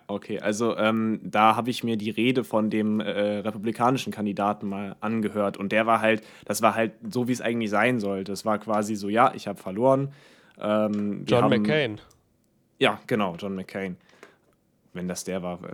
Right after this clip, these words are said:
Speaker 1: Ja, also auf jeden Fall, „Ich hab verloren“, aber jetzt, äh, hab ich, hatte ich die Ehre, Senator Obama halt, äh, zum Wahlsieg zu gratulieren und, äh, quasi ihn als meinen Präsidenten zu akzeptieren.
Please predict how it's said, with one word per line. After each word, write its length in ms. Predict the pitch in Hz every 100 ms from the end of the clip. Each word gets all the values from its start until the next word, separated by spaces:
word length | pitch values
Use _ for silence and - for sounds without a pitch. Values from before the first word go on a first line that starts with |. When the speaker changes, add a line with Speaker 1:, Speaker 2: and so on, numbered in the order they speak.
| -
Speaker 1:
Ja, 160 | 113 113
also 180 | 127 127
auf 100 | 110
jeden 260 | 123 123
Fall, 200 | 123 113
„Ich 120 | 107 117
hab 120 | 98
verloren“, 420 | 104 107 120 120
aber 140 | 101
jetzt, 400 | 101 110 113 -
äh, 260 | 110 101 98
hab 160 | 110 113
ich, 240 | 113 -
hatte 180 | 135 131
ich 140 | 117
die 260 | - 113 123
Ehre, 240 | 135 127 117
Senator 480 | 110 107 110 117
Obama 500 | 98 92 107 127 113
halt, 360 | 110 110 110 -
äh, 360 | 98 104 101 92
zum 340 | - 101 95
Wahlsieg 460 | 101 113 107 110 -
zu 140 | 113
gratulieren 640 | - 107 107 110 127 120 117
und, 480 | 101 104 104 -
äh, 240 | 95 98 98 - -
quasi 580 | - 107 104 107 101 98 - -
ihn 200 | 117 120
als 220 | 101 104
meinen 460 | 104 110 117 104 - _ _
Präsidenten 840 | - 113 110 107 110 107 110 101 -
zu 160 | - 107
akzeptieren. 640 | 107 - 98 - 101 98